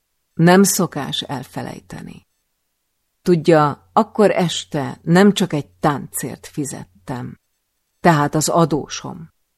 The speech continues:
Elrántom a kezem, majd haragosan a szemébe nézek. Ha tovább szemtelenkedik, felpofozom a nász nép előtt, abban biztos lehet.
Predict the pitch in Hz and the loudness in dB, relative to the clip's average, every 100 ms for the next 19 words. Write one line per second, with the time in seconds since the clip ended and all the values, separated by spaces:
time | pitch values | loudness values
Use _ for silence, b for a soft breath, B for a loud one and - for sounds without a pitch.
0 | _ _ _ _ _ _ _ _ _ _ | _ _ _ _ _ _ _ _ _ _
1 | 165 165 151 139 143 143 - - 151 147 | 2 4 4 -2 -4 -6 -8 -14 -10 -6
2 | 147 160 165 175 160 143 147 143 147 - | -2 -2 0 2 2 0 -6 -8 -8 -6
3 | 147 139 135 - 139 139 - 135 _ _ | -6 -6 -10 -12 -12 -12 -14 -16 _ _
4 | _ _ _ _ _ _ 160 - 185 165 | _ _ _ _ _ _ -4 4 6 6
5 | 156 - 170 160 143 139 151 156 - 170 | 4 -2 -2 -2 -4 -4 -2 -4 2 4
6 | 165 147 - 147 151 143 147 143 143 - | 4 0 -6 -4 -2 -2 -2 -2 -4 -8
7 | 143 139 151 143 - - 170 143 160 147 | -10 -10 -10 -10 -4 2 2 4 2 2
8 | 151 - 139 - 131 139 127 - | -2 -6 -12 -12 -14 -14 -16 -20